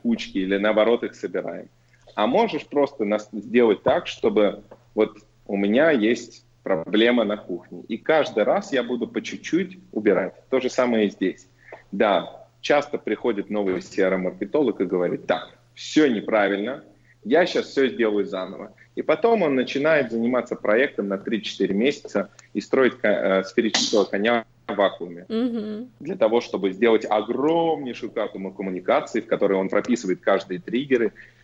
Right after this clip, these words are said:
Speaker 1: и, и еще каждый триггер до третьего колена. То есть, например, вот я послал, сработал триггер, послал письмо, а если он на него ответил, то это, а если не ответил, то то,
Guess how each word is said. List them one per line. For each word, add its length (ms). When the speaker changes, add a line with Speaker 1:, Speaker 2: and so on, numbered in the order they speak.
Speaker 1:
и, 240
и 200
еще 280
каждый 460
триггер 400
до 100
третьего 420
колена. 560
То 80
есть, 220
например, 440
вот 160
я 140
послал, 440
сработал 460
триггер, 420
послал 480
письмо, 640
а 60
если 320
он 160
на 60
него 260
ответил, 440
то 200
это, 320
а 40
если 280
не 120
ответил, 440
то 160
то, 400